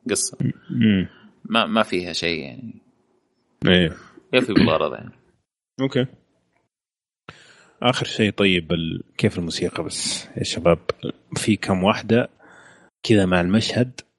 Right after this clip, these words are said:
Speaker 2: طعنتني في قلبي كذا.
Speaker 1: ممتازة، ممتازة.
Speaker 2: والله شيء مو طبيعي، خاصة هذيك اللي،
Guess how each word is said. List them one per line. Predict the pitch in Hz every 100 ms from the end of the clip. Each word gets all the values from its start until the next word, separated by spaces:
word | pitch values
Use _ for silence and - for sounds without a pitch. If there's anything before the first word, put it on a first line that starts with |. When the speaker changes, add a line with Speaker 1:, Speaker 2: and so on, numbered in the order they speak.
| -
Speaker 2:
طعنتني | 98 95 92 90 82 78 _ _ _ _ _ _ _ _ _
في | -
قلبي | 90 95 85 - -
كذا. | 104 82 - - - 101
Speaker 1:
ممتازة، | 113 113 107 113 110 98 98 - -
ممتازة. | 117 107 104 113 107 104 107 113 _ -
Speaker 2:
والله | 92 90 87 95 98 90 82
شيء | 101 95
مو | 90
طبيعي، | 85 82 82 82 82
خاصة | - 101 - 87
هذيك | 87 95 -
اللي، | 87 80 80 87 -